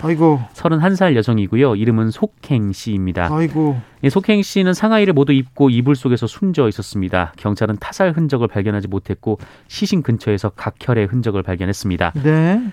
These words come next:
Speaker 2: 아, 이 속행 씨는 해당 농장에서 사 년을 일했는데요. 이 원래 이 숙소에 캄보디아 여성 다섯 명이 함께 살았는데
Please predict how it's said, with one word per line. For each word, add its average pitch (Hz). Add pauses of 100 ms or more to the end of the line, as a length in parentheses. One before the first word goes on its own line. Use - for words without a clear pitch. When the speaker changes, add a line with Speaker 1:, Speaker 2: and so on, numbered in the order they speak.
(100)
Speaker 2:
아, 131
이 135
속행 214
씨는 202
해당 226
농장에서 170
사 -
년을 135
일했는데요. 107
이 104
원래 120
이 147
숙소에 170
캄보디아 202
여성 143
다섯 139
명이 143
함께 147
살았는데 120